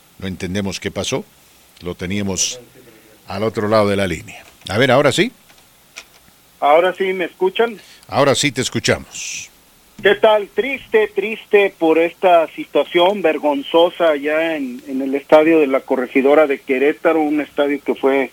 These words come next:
Speaker 2: mundialista. Y bueno, pues aprovecho para saludarte y agradecerte esa introducción de la fideli-, fidelidad del Atlas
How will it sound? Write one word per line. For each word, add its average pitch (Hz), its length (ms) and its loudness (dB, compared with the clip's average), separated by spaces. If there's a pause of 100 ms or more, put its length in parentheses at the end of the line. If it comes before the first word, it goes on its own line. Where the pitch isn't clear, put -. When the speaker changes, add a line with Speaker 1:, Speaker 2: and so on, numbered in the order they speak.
(600)
Speaker 2:
mundialista. 131 760 6
Y 196 60 6
bueno, 170 240 0
pues 165 320 0
aprovecho 135 500 0
para 131 360 2
saludarte 139 680 0
y 180 100 2
agradecerte 127 720 -2
esa 143 160 -2
introducción 131 1000 2 (680)
de 139 160 6
la 131 120 6
fideli-, 123 540 0 (180)
fidelidad 151 680 6 (720)
del 156 260 2
Atlas 165 460 0